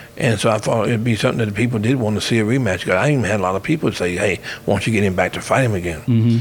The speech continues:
Speaker 1: And so, and I tried. And then he moved to Arizona.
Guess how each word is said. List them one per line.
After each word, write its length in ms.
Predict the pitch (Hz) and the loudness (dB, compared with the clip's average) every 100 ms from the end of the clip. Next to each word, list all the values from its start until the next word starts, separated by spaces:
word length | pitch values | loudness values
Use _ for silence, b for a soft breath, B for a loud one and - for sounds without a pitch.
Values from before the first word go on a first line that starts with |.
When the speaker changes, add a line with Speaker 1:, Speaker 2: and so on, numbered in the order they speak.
| 120 B - | -2 B -2
Speaker 1:
And 160 | 127 107 | 0 2
so, 400 | 127 120 110 120 B B B B - | 2 2 0 -4 B B B B -2
and 140 | 117 | 2
I 100 | 131 | 2
tried. 460 | - - - - 104 165 | 2 0 0 -2 -4 -2
And 180 | 107 | 0
then 120 | 113 156 | 2 2
he 120 | 127 | 2
moved 260 | 127 135 | 2 2
to 120 | 113 - | 0 0
Arizona. 640 | 139 135 120 151 175 | 0 2 2 0 -2